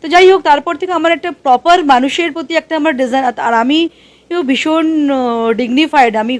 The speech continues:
ভীষণ চুজি, ভীষণ সিলেক্টিভ, ঠিক আছে? তো জানবে হয়তো অনেকেই, যারা আমাকে চেনে জানে, ভীষণভাবে আমি নিজেকে খুব স্যাক্রিফাইসের সাথে খুব স্ট্রংলি নিজেকে আমি ক্যারি করে এসেছি। তো ওনাকে,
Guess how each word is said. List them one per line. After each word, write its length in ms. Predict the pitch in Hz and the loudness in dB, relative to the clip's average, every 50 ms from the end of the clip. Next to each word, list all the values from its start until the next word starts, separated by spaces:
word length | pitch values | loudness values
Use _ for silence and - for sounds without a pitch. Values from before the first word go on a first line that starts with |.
| - - | -8 -12
ভীষণ 280 | 202 180 294 320 339 | -10 -6 -4 -4 -4
চুজি, 380 | - - 311 285 269 269 302 277 | -4 -4 -4 -4 -2 -2 -4 -2
ভীষণ 320 | 233 226 - 285 320 339 | -4 -4 -2 0 0 0
সিলেক্টিভ, 560 | 320 - 294 262 240 220 - _ - 160 143 - _ _ _ _ _ _ _ _ _ _ _ | 0 -2 0 0 0 0 -2 _ -12 -12 -12 -12 _ _ _ _ _ _ _ _ _ _ _
ঠিক 160 | 277 294 294 | -10 -2 0
আছে? 360 | 359 359 - - 247 202 170 156 _ _ - - - - - 226 214 _ _ | 0 0 0 -2 -2 -4 -4 -8 _ _ -20 -20 -20 -20 -20 -20 -20 _ _
তো 440 | - 202 190 190 185 180 180 170 - - _ _ - 254 196 | -8 -6 -4 -4 -4 -4 -6 -10 -14 -20 _ _ -20 -20 -4
জানবে 400 | 190 247 247 262 294 330 359 349 | 0 0 2 2 2 4 4 4
হয়তো 240 | 294 311 311 277 320 | 4 4 2 2 2
অনেকেই, 300 | 294 269 285 269 302 302 | 0 0 0 -2 0 2
যারা 180 | 285 269 262 269 | 2 4 4 4
আমাকে 240 | 254 269 254 285 | 2 2 -2 -4
চেনে 320 | 277 - 262 240 247 269 262 | -6 -4 -6 -4 -4 -2 -2
জানে, 280 | 262 226 214 233 247 | -2 -4 -4 -4 -8
ভীষণভাবে 580 | 240 202 190 - 254 269 277 262 269 262 269 269 | -10 -10 -10 -8 -6 -4 -2 -2 -2 -2 -2 -2
আমি 160 | 254 254 262 | -2 -2 -4
নিজেকে 340 | 240 233 202 240 240 - 247 | -4 -4 -6 -8 -10 -10 -14
খুব 180 | - - 269 - | -14 -16 -14 -10
স্যাক্রিফাইসের 520 | - 196 - - 262 226 247 240 226 254 | -10 -10 -10 -10 -10 -8 -6 -6 -8 -8
সাথে 200 | - - 247 247 | -10 -8 -10 -8
খুব 120 | 247 254 | -10 -10
স্ট্রংলি 480 | 226 - - - 220 226 247 269 269 262 | -14 -14 -6 -4 -2 -2 -2 -2 -4 -4
নিজেকে 380 | 247 226 240 240 240 247 247 247 - - - - - - _ - | -4 -4 -6 -6 -6 -6 -10 -10 -10 -20 -20 -20 -20 -20 _ -10
আমি 200 | 202 208 214 214 | -8 -8 -8 -6
ক্যারি 260 | - 214 208 240 233 | -4 -4 -4 -4 -4
করে 240 | 254 262 254 254 254 | -4 -2 -2 -2 -2
এসেছি। 380 | 240 - - - 240 233 240 - _ _ - - - _ _ _ | -2 -6 -12 -14 -12 -12 -14 -16 _ _ -20 -20 -20 _ _ _
তো 220 | - 208 208 - - 214 | -8 -6 -6 -6 -6 -4
ওনাকে, 600 | 233 269 330 339 - 381 392 403 427 453 453 | 0 0 0 2 2 2 2 2 2 0 0